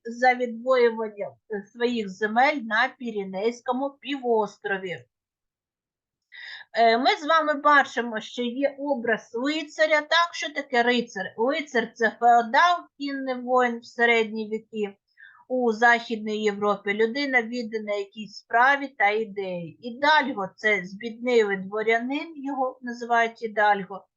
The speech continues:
І у нас у романі є конфлікт, це зіткнення інтересів героїв. У нас конфлікт як внутрішній, так і зовнішній. Да? Ось ми бачимо постійні вагання нашого герою.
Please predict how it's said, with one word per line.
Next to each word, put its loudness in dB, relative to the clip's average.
І 0
у -2
нас 2
у 0
романі 0
є -2
конфлікт, -6
це -4
зіткнення -6
інтересів -2
героїв. -2
У -12
нас 0
конфлікт -6
як -8
внутрішній, -6
так 2
і -2
зовнішній. 0
Да? 2
Ось -6
ми -2
бачимо 0
постійні -4
вагання 4
нашого -4
герою. 2